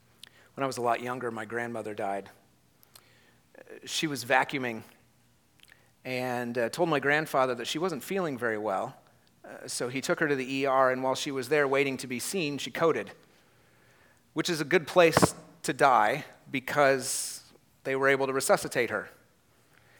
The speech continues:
And they put in a pacemaker, and we got another ten or fifteen years with my grandmother before she finally and ultimately passed.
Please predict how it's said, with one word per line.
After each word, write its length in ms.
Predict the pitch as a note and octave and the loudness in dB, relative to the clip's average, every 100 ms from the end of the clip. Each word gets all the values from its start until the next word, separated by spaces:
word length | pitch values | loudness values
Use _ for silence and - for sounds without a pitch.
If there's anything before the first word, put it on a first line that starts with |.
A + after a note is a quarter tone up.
| _ | _
And 100 | C3 | -10
they 40 | |
put 180 | B2 F3 | 2 4
in 100 | D3+ | 4
a 60 | C#3+ | 4
pacemaker, 680 | D3+ D3 C#3+ B2+ C3+ E3 - - - - _ - | 2 2 0 -2 0 -2 -4 -20 -20 -20 _ -4
and 400 | C#3+ C#3+ D3 D3 | 0 2 2 0
we 100 | E3 | 6
got 200 | E3+ D#3 | 6 6
another 340 | D#3 D#3 D3+ | 6 6 6
ten 220 | D3 E3 | 4 0
or 60 | D#3+ | 0
fifteen 440 | F3 - F3 E3+ | -2 -4 -4 -2
years 500 | D#3+ F3+ E3 D3 C#3 | 0 2 2 0 -2
with 420 | C3+ C#3 C3+ - | 0 0 0 -8
my 140 | D3+ C#3 | -6 -2
grandmother 480 | C3+ F#3 D3 B2+ B2 | 2 2 2 0 -2
before 320 | B2 D3 C3 | -4 -4 -4
she 340 | - C#3 B2+ | -4 -6 -6
finally 480 | A#2+ C3 B2+ A2+ A2+ | -6 -6 -6 -6 -6
and 80 | A2+ | -8
ultimately 380 | G#2+ B2+ A2 G#2 | -10 -10 -10 -8
passed. 460 | B2 G2+ G#2 - | -6 -6 -6 -14